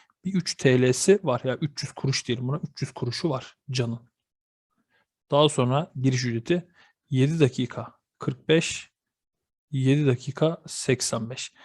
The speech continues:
Yani kırk beş artı seksen beşte kaç yapıyor? Yüz otuz yapıyor. Yüz otuz çarpı yediye dokuz yüz on diyelim. Artı üç yüz diyelim. Buradan da ne gelecek? Bin iki yüz on kuruş. Bu da arkadaşlar on iki nokta bir T L'dir. Sorumuzun cevabına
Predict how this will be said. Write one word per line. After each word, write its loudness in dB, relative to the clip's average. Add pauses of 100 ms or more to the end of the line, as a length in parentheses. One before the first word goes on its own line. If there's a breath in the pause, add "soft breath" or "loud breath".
(300 loud breath)
Yani 2
kırk -10
beş 2
artı 0
seksen 0
beşte -4
kaç 2
yapıyor? 2
Yüz 2
otuz 2
yapıyor. 0
Yüz 2
otuz -2 (140)
çarpı -2 (500 soft breath)
yediye 2 (180)
dokuz 0
yüz -4
on 2
diyelim. 2 (320)
Artı -4
üç -10
yüz -4
diyelim. 0 (540)
Buradan 0
da 0
ne 2
gelecek? 0
Bin 6
iki 2
yüz 4
on 2 (120)
kuruş. -4
Bu 0
da 6
arkadaşlar 0
on 0
iki -2
nokta -4
bir -8 (140)
T 4
L'dir. 2 (500 soft breath)
Sorumuzun 4
cevabına 2